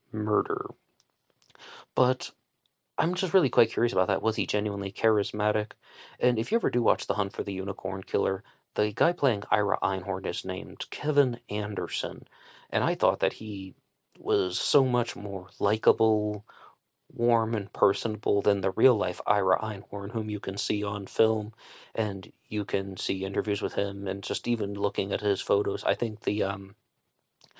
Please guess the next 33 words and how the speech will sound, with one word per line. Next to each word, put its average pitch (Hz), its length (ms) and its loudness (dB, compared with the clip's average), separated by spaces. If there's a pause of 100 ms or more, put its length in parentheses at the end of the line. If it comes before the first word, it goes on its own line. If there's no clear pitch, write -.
(340)
I - 80 2
think 185 160 0
the 98 140 -2
actor 101 320 2
had 104 200 4
a 107 60 0
little 117 180 2
bit 107 120 4
of 95 120 -2
natural 101 500 -2
likability, 95 960 -2 (600)
but 101 320 4 (1000)
there's 165 180 2
something 233 220 2
that 139 120 0
is 131 80 0
just - 220 -4
very 123 200 2
captivating 95 600 0
about 92 180 0
Ira 95 300 6
Einhorn. 98 500 0
He 104 120 2
has 107 120 2
this - 180 -2
unusual 104 600 -2
name, 101 400 -6 (340)
and 117 400 -4 (380)
I 151 80 6
had 143 100 4
seen 117 480 0 (460)
the 98 320 -4
program 98 600 0